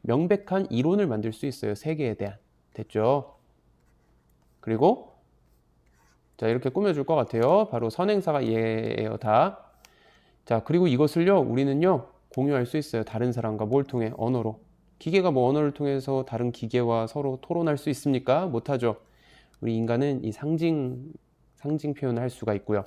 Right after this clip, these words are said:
그다음 명백한 이론도 만들 수가 있는 거예요. 어, 이런 인간의 고차원적인 이성 능력이 있다. 이런 얘기를 하고 있습니다.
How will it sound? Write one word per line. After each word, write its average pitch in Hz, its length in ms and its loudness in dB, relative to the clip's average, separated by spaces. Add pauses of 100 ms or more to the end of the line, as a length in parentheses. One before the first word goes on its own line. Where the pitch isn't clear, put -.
(160)
그다음 107 180 -6
명백한 110 420 -2
이론도 135 280 0
만들 117 240 -4
수가 117 220 -6
있는 131 200 -4
거예요. 98 280 -4 (640)
어, 104 220 -6
이런 113 440 -2
인간의 117 460 -2
고차원적인 113 680 -4 (300)
이성 110 320 -4
능력이 107 360 -2 (220)
있다. 135 480 0 (300)
이런 113 200 -2
얘기를 113 220 -2
하고 143 140 -2
있습니다. 123 480 -4